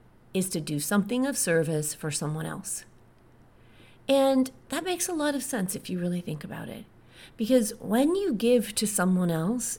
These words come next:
it makes you feel good. It feels good to see their surprise. It feels good to see their happiness, right? So if you need to create happiness in your life,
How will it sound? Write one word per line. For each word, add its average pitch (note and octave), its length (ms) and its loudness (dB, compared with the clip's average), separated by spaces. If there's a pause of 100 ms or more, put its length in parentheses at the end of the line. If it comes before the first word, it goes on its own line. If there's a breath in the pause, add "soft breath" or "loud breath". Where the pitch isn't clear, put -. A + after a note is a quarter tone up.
it A3 100 0
makes A#3 320 0
you D#4 80 -4
feel C#4 380 -6
good. A3 840 -2 (500 soft breath)
It G#3+ 80 -4
feels D4 240 -4
good C4+ 240 -2
to C#4+ 100 -4
see B3+ 180 0
their B3+ 160 -2
surprise. G#3+ 840 -2
It - 100 -16
feels C4 320 -6
good B3 300 0
to G#3+ 100 -4
see G#3 220 -4
their F#3+ 120 -4
happiness, G3 760 -6
right? B3+ 360 -4 (760 loud breath)
So B3+ 220 2
if A#3+ 220 0
you D4 300 0
need C#4 380 2
to A#3 100 0
create G#3 400 0
happiness B3+ 580 -2
in A3 100 0
your F#3 160 -2
life, F3+ 420 -4